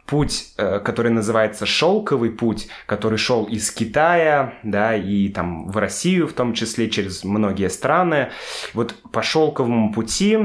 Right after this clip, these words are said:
из Китая, э, д-, товары шли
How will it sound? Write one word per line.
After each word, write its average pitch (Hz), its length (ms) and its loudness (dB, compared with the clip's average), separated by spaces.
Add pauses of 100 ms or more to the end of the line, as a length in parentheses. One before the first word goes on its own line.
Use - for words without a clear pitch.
(180)
из 113 180 -6
Китая, 120 720 0 (140)
э, 92 340 0 (140)
д-, 90 480 -4
товары 120 360 2
шли 113 540 0